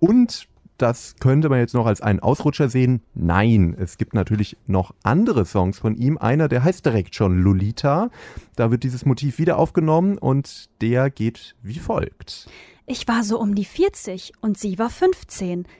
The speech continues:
Speaker 2: Wir wollten uns zusammentun. Ja, wo ist denn da das Problem? Wir zählen die Jahre zusammen und teilen das dann durch zwei. Dann sind wir beide ziemlich jung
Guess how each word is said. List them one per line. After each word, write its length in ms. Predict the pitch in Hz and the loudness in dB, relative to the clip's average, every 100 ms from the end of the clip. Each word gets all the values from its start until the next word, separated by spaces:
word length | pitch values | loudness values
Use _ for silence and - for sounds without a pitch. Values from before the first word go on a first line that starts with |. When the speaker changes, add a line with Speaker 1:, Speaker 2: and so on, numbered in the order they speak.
| _ | _
Speaker 2:
Wir 160 | 269 226 | 0 2
wollten 260 | 254 285 | 2 2
uns 220 | 254 254 - | 0 -2 -2
zusammentun. 840 | 262 277 440 294 208 220 190 190 - _ _ | 0 2 4 2 2 -2 -2 -4 -10 _ _
Ja, 280 | - 233 196 - - | 0 2 0 -4 -2
wo 140 | 220 | 0
ist 180 | 240 - | 2 4
denn 120 | 247 | 4
da 200 | 233 233 | 6 4
das 180 | 294 277 | 2 0
Problem? 680 | - 226 233 294 381 180 190 - - - | -2 0 4 4 4 0 -6 -20 -16 0
Wir 140 | 262 | 0
zählen 380 | 247 - 269 339 | 0 2 4 6
die 120 | 320 | 6
Jahre 340 | 262 240 277 285 | 4 4 2 0
zusammen 640 | - 262 226 226 226 226 - - | -4 -2 0 2 0 -2 -8 -10
und 180 | - 214 | -6 -4
teilen 340 | - 226 269 277 | -2 2 4 4
das 200 | 240 - | 2 0
dann 220 | 220 226 | 2 4
durch 200 | 233 - | 2 -2
zwei. 480 | - 330 294 185 170 - - - | -2 2 2 0 -10 -20 -14 0
Dann 160 | 320 | 4
sind 220 | 247 226 240 | 4 4 2
wir 80 | |
beide 320 | 220 185 196 208 | 0 0 -2 -4
ziemlich 440 | - 226 285 - | 0 2 2 2
jung 300 | 381 247 185 | 4 4 0